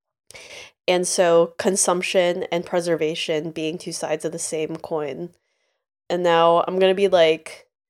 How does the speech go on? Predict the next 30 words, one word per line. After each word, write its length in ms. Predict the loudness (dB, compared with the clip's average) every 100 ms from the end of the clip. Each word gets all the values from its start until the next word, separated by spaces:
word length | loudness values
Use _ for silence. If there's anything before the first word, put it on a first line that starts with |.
| _ -2
you 80 | 4
know, 560 | 8 8 8 4 0 0
Beric's 320 | 2 2 0
like, 180 | -2 -2
"Six 260 | -4 -2
times 220 | 0 0 0
is 100 | -6
too 140 | -4
many." 500 | -2 -2 -2 -4 -2
And 80 | 0
I'm 120 | 0
thinking 340 | -2 -4 2 4
now, 320 | 4 4 4
like, 380 | 4 2 0 -10 _ _ _ _ 0
why 220 | 2 4
does 340 | 4 4 4
Thoros 640 | 0 -2 0 0 0 -2 -6 -10
keep 200 | -8 -6
bringing 280 | -2 -2 -2
Beric 300 | 0 0 0
back? 320 | -2 -2 -4
Because 220 | -8 -6 0
clearly 320 | 4 4 4
this 240 | 2 2
man 180 | 4 4
does 180 | 2 0
not 220 | 2 4
wanna 200 | 2 2
come 200 | -2 -2
back. 440 | 0 -2 -4 -12